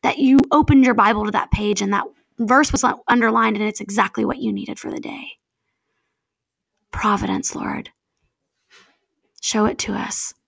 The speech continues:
In Jesus' name, amen. All right, see you guys next week. Remember, you can still find us on Facebook throughout the week. Um, feel free to post any prayer requests you have there. It is my privilege to pray for you.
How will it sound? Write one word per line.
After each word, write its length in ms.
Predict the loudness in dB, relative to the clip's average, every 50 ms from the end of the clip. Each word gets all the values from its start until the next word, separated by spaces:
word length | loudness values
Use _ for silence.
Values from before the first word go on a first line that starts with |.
| _ _ _ _ _ _ _ _ _ _ _ -10 -6
In 120 | -4 -4 -2
Jesus' 440 | 0 0 0 0 0 -2 -4 -4 -6
name, 220 | -8 -8 -8 -12 -16 _ _ _ _ _ _ _ 0
amen. 480 | 2 4 4 4 4 2 0 -2 -6 -10 _ _ _ _ _ _ _ _ _ _ _ -20 -20 _ _ _ _ _ _ _ _ _ -18 -18 -18 -18 -20 -20 -20 -20 -20 _ _ _ _ _ _ -2 0
All 140 | 2 4 6
right, 460 | 6 8 8 8 6 6 4 2 0
see 280 | -2 0 2 4 4 4
you 60 | 4
guys 300 | 2 2 0 0 0 0
next 320 | 0 0 0 -2 -4 -4
week. 460 | -2 0 2 2 2 0 -2 -6 -18 -20 -20 -8 -4
Remember, 420 | 0 2 2 4 4 6 6 6 6
you 160 | 4 2 2
can 160 | 2 0 0
still 220 | 2 0 0 0
find 240 | 2 2 2 2 2
us 120 | 0 0 0
on 160 | 0 0 0
Facebook 520 | 0 0 0 0 -2 -2 -2 -2 -2 -2 0
throughout 320 | 0 2 4 2 2 2
the 80 | 0 2
week. 460 | 4 4 4 4 2 0 -4 -16 -18 -20 -20 -20 -18 -12 -8
Um, 220 | -6 -6 -4 -6
feel 200 | -4 -4 -4 -4
free 200 | -2 0 2 2
to 60 | 2
post 340 | 2 0 0 0 0 0 0
any 140 | 0 -2 -2
prayer 300 | -2 0 2 4 4 4
requests 440 | 4 4 4 4 2 2 0 0 0
you 80 | 2
have 280 | 4 4 4 2 2 0
there. 260 | -2 0 2 2 2
It 80 | 0 0
is 100 | -2 -2
my 120 | -2 -4
privilege 480 | -4 -4 -4 -4 -2 0 -2 -2 -2 -4
to 80 | -6
pray 240 | -6 -2 0 0 0
for 160 | 0 0 0
you. 440 | 0 2 2 2 2 2 0 -2 -4